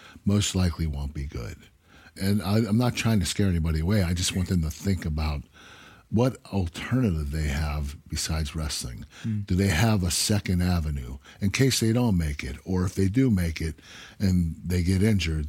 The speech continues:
Speaker 1: they have something to fall back on. So I guess what I want kids to do is I want them to think about something else other than that that would make them successful, so that they don't have to be,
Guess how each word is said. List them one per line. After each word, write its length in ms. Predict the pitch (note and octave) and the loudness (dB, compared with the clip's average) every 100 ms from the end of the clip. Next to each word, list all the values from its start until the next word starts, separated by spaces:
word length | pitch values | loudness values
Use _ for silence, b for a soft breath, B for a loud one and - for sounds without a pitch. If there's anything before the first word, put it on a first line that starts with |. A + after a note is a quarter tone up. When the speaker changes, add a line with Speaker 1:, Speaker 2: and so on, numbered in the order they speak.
| - | -8
Speaker 1:
they 120 | C#2+ | -4
have 160 | E2 D#2 | -2 0
something 340 | - F2 D#2 D#2 | 0 -2 -2 -4
to 60 | |
fall 240 | - E2 D2+ | -2 -2 -2
back 340 | D#2+ D#2+ C2+ | 0 -2 -4
on. 220 | C#2+ B1+ | -8 -6
So 360 | - - F#2 E2 B B B B B B _ - | -4 0 0 0 B B B B B B _ -2
I 80 | G2+ | 2
guess 340 | C3 B2 - | 4 4 2
what 160 | A2 G#2+ | 2 4
I 60 | |
want 260 | G2 G2+ F2 | 4 2 0
kids 340 | - F#2+ D#2+ | 2 2 2
to 100 | - | -2
do 260 | E2 F#2+ G2+ | 0 2 2
is 120 | F2+ | 2
I 80 | E2+ | 0
want 220 | F2 F#2 | 0 0
them 140 | F2+ F2 | 2 0
to 60 | |
think 260 | E2+ F#2+ E2+ | 0 -2 -2
about 280 | D#2+ C#2+ C2+ | -2 -4 -6
something 440 | - G#2 A2 G2 | -2 0 0 0
else 380 | F2 E2 C#2 - | 0 -2 -4 -8
other 220 | D#2 D2 | -6 -4
than 220 | D2 C#2+ C#2+ | -4 -4 -2
that 540 | F2 D#2 A1 - - b b b b b - | -2 -2 -6 -12 -18 b b b b b -4
that 160 | F2+ | -2
would 160 | F2 E2+ | 0 0
make 180 | E2 D#2+ | -2 -4
them 180 | D2+ | -6
successful, 720 | D2+ - - C#2+ C#2 - - - | -6 -6 -6 -6 -6 -8 -12 -10
so 240 | - F2 | -6 -4
that 200 | E2 D#2+ | -2 -4
they 160 | F2 F#2 | 0 0
don't 260 | F2+ F2+ | 0 -2
have 240 | D2+ F#2+ - | -2 -2 -2
to 100 | E2+ | -4
be, 320 | F2 F2 D#2 | -2 -2 -2